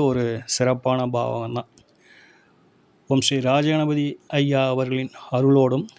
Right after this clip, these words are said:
ஓம் ஸ்ரீ லோபாமுத்திரை சமேத ஸ்ரீல ஸ்ரீ அகத்தியர் ஐயா அவர்களின் ஆசியோடும், அனைவருக்கும் வாழ்வில் நலமும் வளமும் கிடைக்கப்பெற்று,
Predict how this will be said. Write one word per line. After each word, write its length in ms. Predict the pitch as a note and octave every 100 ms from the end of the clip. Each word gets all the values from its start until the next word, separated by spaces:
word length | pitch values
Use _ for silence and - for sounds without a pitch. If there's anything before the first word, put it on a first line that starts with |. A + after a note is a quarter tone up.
| -
ஓம் 180 | C3+ C3+
ஸ்ரீ 200 | - C3 C3
லோபாமுத்திரை 720 | B2+ C3+ D3 C#3+ C#3+ C#3+ C#3
சமேத 440 | C3 C3 C3+ C#3 C#3+ - - -
ஸ்ரீல 300 | - C3 C3
ஸ்ரீ 240 | - B2+ B2+
அகத்தியர் 500 | B2 B2+ C#3+ D3 C#3+
ஐயா 280 | C3+ C3+ C3 -
அவர்களின் 420 | C3 B2+ B2+ B2+
ஆசியோடும், 680 | B2+ C3 C3+ C#3+ C3+ A#2+ C3+ - - - - - -
அனைவருக்கும் 720 | B2 B2+ C#3 C#3 C3+ - D#3 F3+ - C3+
வாழ்வில் 480 | B2+ C3+ C3+ C#3 E3+ - - C3
நலமும் 480 | B2+ C3 C#3+ D#3+
வளமும் 440 | C#3+ B2+ C#3 D3+ D3+
கிடைக்கப்பெற்று, 680 | C3+ C3 C3 B2+ B2+ -